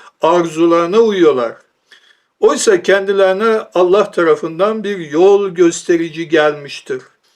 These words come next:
Demek ki bakın burada çok önemli ve kritik bir noktaya gelmiş bulunuyoruz. İnsanoğlu, e, nefis mertebesinde kalınca, e, kötü bir durum var. <laughs>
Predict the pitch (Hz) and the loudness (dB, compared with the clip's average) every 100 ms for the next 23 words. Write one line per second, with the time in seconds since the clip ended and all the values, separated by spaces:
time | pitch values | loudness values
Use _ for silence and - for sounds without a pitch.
0 | _ _ _ _ 170 247 277 - 175 165 | _ _ _ _ -2 0 -4 -4 0 0
1 | 170 160 143 160 208 196 196 233 208 180 | -2 -6 -8 -8 0 0 2 -2 -2 -4
2 | 180 220 190 175 190 180 226 196 190 175 | -4 0 0 0 -4 -4 -8 -4 -4 2
3 | 196 175 165 160 147 135 131 120 113 117 | 2 4 2 0 -8 -14 -14 -10 -10 -12
4 | - - 247 233 214 202 175 156 135 156 | -20 -6 -2 -2 0 0 2 2 2 4
5 | 220 233 - _ _ _ _ _ _ _ | 4 4 -2 _ _ _ _ _ _ _
6 | _ - 143 135 131 156 180 247 - 180 | _ -4 -2 0 -2 0 0 -2 -2 0
7 | 160 160 151 147 - 151 156 127 - _ | 0 0 -2 -4 -8 -4 -2 -2 -4 _
8 | _ _ - _ _ _ - 175 233 226 | _ _ -20 _ _ _ -2 2 2 0
9 | 196 196 294 311 240 208 160 147 143 143 | 0 0 0 -8 -8 -2 0 0 0 -2
10 | 139 - - _ _ - 220 208 247 185 | -6 -10 -14 _ _ -2 -2 0 0 0
11 | - - - 170 165 151 143 143 143 123 | -2 -10 -20 -6 -4 -4 -4 -6 -4 -4
12 | 110 - - - - 160 - | -6 -8 -18 -20 -4 -4 -4